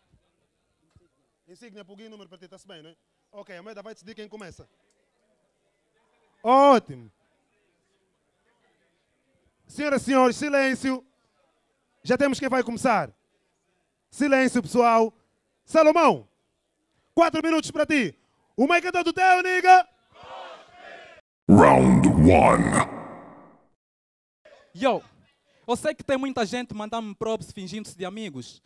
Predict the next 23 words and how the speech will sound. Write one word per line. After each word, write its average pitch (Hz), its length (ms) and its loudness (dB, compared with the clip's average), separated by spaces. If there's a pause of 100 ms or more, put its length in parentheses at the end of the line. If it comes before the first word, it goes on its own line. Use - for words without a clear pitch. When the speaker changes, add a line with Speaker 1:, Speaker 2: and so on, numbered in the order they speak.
(120)
Speaker 3:
mas 175 200 -12
realmente 214 380 -14
eu 202 80 -8
sei 202 160 -12
quem 196 160 -12
são 196 200 -12
os 147 120 -14
meus. 180 480 -18 (240)
Querem 247 180 -8
afundar 220 320 -12
a 208 80 -8
minha 220 140 -8
carreira, 196 720 -8 (320)
mandar-me 208 360 -12
props, - 560 -10 (800)
mas 170 220 -14
isso 196 180 -18
não 196 100 -12
vai 190 160 -12
dar. 160 300 -16 (540)
Podem 175 200 -18
ficar 175 220 -20
descansados, 147 680 -18